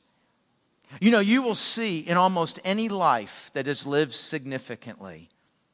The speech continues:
and that doesn't necessarily mean public applause, but you will see in almost any life that is lived significantly,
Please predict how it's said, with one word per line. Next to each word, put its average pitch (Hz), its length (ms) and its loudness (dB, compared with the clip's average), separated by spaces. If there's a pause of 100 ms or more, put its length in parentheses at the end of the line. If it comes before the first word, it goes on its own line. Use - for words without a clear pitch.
(160)
and 240 120 4
that 240 100 2
doesn't 220 260 2
necessarily 190 560 2
mean 165 260 -4
public 147 420 -4
applause, 113 760 -4 (640)
but 165 520 -2
you 208 180 -6
will 233 140 -8
see 214 320 -6
in 151 80 -4
almost 135 400 -4
any 202 200 -8
life 156 460 -4
that 131 120 -6
is 120 180 -10
lived 143 300 -4
significantly, 117 1080 -12